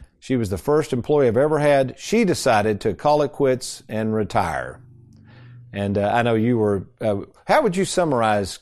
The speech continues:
Connie's personality? I know you didn't work with her as much because you're more on the production side, but just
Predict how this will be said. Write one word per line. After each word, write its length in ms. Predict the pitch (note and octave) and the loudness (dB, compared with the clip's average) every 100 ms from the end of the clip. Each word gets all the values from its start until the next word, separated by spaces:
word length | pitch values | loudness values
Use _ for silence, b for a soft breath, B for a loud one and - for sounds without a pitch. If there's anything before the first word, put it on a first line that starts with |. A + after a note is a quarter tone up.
| _ | _
Connie's 380 | - B2 G#2 F#2 | -6 -4 -4 -6
personality? 640 | - A#2 - G#2+ G2+ F#2+ | -4 -4 -2 -4 -2 -2
I 40 | B2 | -2
know 100 | E3+ | 0
you 140 | F3+ | 0
didn't 180 | E3+ C#3+ | 0 0
work 220 | D3+ D3+ | -2 -2
with 100 | C3+ | -2
her 140 | A#2+ | 0
as 80 | G#2 | -2
much 320 | A#2+ D3 C3 | -2 -4 -4
because 280 | - B2 A#2+ | -6 -4 -2
you're 80 | B2+ | -2
more 200 | C3 B2+ | 0 -2
on 40 | |
the 60 | A#2 | -2
production 560 | F2 A2+ A#2+ A#2 A2 G2 | -2 0 0 -2 -6 -4
side, 300 | A2+ G2 G2 | -2 -2 -2
but 120 | F#2+ | -4
just 360 | - A#3 - | -4 -4 -6